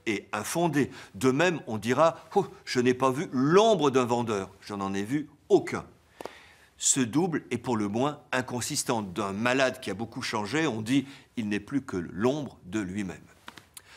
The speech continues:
L'ombre désigne ensuite la protection. En argot, se mettre à l'ombre, c'est se cacher, loin de la lumière. Mais cette protection peut être excessive.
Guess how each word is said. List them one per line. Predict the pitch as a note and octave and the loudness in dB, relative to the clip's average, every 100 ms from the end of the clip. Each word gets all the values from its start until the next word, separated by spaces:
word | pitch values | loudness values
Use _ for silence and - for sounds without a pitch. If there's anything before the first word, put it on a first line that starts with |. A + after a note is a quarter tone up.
| - - _ | -20 -20 _
L'ombre | A#2 D#3+ A3 A3+ E3+ A#2 | 4 6 6 4 -4 0
désigne | C#3 C#3 F3 D3 - | 0 2 0 -2 -2
ensuite | C3 - G#3+ - | -2 0 -2 -4
la | - | -4
protection. | - F3+ E3+ C#3+ - A#2 G#2+ | 0 0 2 0 0 -2 0
En | A#2 | -2
argot, | A#2 C3+ G#3 | 0 4 4
se | - | 6
mettre | C3+ B2+ A#2+ | 2 0 0
à | |
l'ombre, | A2+ D#3+ A3 D#3 - - - | 2 4 4 2 -2 -12 -6
c'est | - | -2
se | B2+ A#2 | 0 0
cacher, | C3+ D#3 - E3+ - - | 0 0 4 4 2 -6
loin | G#2 C3 E3+ | -2 2 2
de | C3 | 2
la | G#2 | 2
lumière. | B2+ E3+ D3+ G#2+ F#2+ - - - - | 2 4 4 2 -4 -14 -20 -20 -6
Mais | A2 | -4
cette | - - - | -2 -4 -6
protection | G#2+ F#2+ F2 - D#3 E3+ | -8 -8 -6 -2 0 -2
peut | - F#2+ | -2 0
être | C3+ C3+ - | 0 0 -14
excessive. | - - C3+ B2 E3 C#3 | -8 -2 0 0 2 2